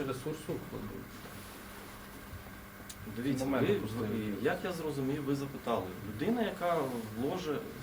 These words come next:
Speaker 2: свій ресурс більше, ніж, е, та, яка була тут рядом. Ну, наприклад, ви вклали там сто умовних оди-, одиниць, а та людина десять.
Speaker 1: Так.
Speaker 2: Чи будете ви мати більшу, е,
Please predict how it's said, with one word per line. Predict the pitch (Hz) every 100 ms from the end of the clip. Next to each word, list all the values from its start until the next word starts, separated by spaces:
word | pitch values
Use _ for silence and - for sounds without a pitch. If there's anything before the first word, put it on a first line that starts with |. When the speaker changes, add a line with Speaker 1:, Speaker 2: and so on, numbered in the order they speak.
| -
Speaker 2:
свій | 131 160
ресурс | 135 - 160 143 107 110
більше, | 139 - 127
ніж, | 123 120
е, | - - - 107 107 101 98 -
та, | 135 180
яка | 139 123
була | 120 120 123 120 -
тут | 110 113
рядом. | 113 104 117 - - - - - - - - - 240
Ну, |
наприклад, | 202 - 180 151 123 - - - - - - 104
ви | 151 165
вклали | 135 - 139 123 113
там | 110 104
сто | - 160
умовних | 175 170 156 143 -
оди-, | 120 117 117
одиниць, | 117 123 127 120 -
а |
та | 107 123 143
людина | 123 131 120 110
десять. | 120 113 - - - - - -
Speaker 1:
Так. | - - -
Speaker 2:
Чи | 240
будете | 113 220 220 190
ви | 165 160
мати | 156 - 131 110 107
більшу, | 131 - 120 -
е, | -